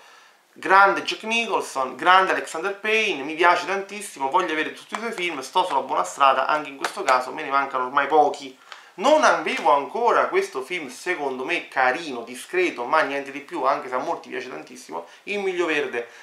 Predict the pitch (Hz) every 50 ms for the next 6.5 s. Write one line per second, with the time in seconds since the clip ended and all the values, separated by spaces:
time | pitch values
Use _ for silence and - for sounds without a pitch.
0 | - - - 151 175 160 143 165 175 180 180 190 202 233 240 233 - - 147 135
1 | - 156 139 127 123 160 185 202 214 220 202 202 170 - 131 127 170 180 160 143
2 | 143 156 156 139 131 131 135 135 175 170 - 147 - - 135 127 127 - 135 131
3 | 123 120 117 - - - - - 240 - - - - _ - 143 147 185 196 175
4 | 165 170 196 170 139 143 135 143 160 196 233 214 - - 143 127 123 - 131 131
5 | 131 131 120 120 127 131 131 123 120 120 123 127 - 135 127 - - - 135 123
6 | 127 131 127 123 127 123 127 120 120